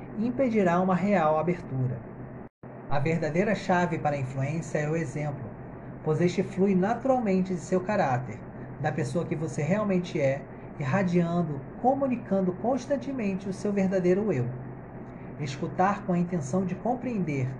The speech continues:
empatia na escuta. Escutar para ouvir,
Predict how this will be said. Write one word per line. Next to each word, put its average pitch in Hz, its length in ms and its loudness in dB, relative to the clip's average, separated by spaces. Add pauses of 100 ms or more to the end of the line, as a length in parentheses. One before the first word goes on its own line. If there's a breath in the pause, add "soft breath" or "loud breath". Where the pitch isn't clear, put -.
(360)
empatia 202 720 2
na 147 80 0
escuta. 127 540 -4 (600)
Escutar - 480 -2
para 180 180 4
ouvir, 175 440 0